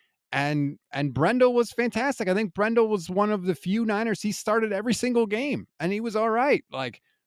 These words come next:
they've earned an offseason away from Rob Guerrero criticism.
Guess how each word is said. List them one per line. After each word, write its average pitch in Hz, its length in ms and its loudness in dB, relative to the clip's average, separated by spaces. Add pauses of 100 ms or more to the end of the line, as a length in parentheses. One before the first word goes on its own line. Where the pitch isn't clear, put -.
(120)
they've 190 200 0
earned 185 540 2 (460)
an 151 80 2
offseason 170 680 2 (280)
away 156 440 4
from 147 280 0
Rob 139 260 2
Guerrero 131 340 2
criticism. - 640 -10